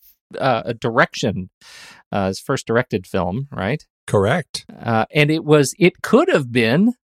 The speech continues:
Speaker 1: the, uh, the fine, uh, Gene Wilder's first film, too. It was on the cusp of being Gene Wilder's first film, uh, un-, until, uh,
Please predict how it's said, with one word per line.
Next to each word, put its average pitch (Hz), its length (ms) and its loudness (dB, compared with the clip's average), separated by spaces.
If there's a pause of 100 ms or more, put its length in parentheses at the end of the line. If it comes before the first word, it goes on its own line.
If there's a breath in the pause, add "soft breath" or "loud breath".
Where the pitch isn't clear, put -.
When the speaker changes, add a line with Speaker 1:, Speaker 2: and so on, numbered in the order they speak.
(180)
Speaker 1:
the, 147 400 0
uh, 139 200 4
the 139 160 0
fine, 151 580 -2
uh, 151 380 -2
Gene 156 260 -4
Wilder's 156 440 2
first - 360 0
film, 107 440 0 (100)
too. 135 460 2 (440)
It 131 80 0
was 139 160 2
on 156 120 2
the 143 80 0
cusp - 380 0
of 113 160 2
being 110 240 0
Gene 110 220 -2
Wilder's 107 340 -2
first 107 280 -4
film, 127 400 2
uh, 131 280 0
un-, 143 180 -2
until, 147 640 0
uh, 151 180 0